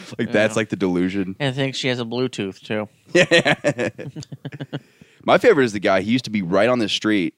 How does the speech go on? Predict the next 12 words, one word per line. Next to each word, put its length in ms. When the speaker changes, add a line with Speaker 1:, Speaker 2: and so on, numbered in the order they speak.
Speaker 1:
uh, 160
before 220
I 40
moved 240
here. 220
And 180
he 120
was 180
on 120
a 40
banana 380
phone. 340